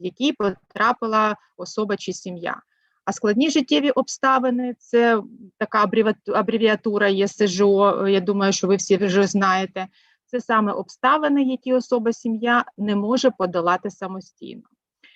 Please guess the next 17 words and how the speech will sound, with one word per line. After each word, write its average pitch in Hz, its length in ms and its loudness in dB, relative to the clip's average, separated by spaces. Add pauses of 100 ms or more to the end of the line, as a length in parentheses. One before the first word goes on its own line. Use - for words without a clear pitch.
(220)
Якщо 262 320 2
повернутися 269 640 0
до 214 140 0
нашого 220 420 0
мультика, 254 540 -2
який 202 340 0
ви 208 120 0
щойно 208 360 2
побачили, 196 640 -4
то 214 100 -6
ви, 254 120 -4
мабуть, 220 340 -6
звернули 220 520 -4
увагу, 233 460 0
що 220 200 -6
мова 226 420 -6
йшла 247 400 0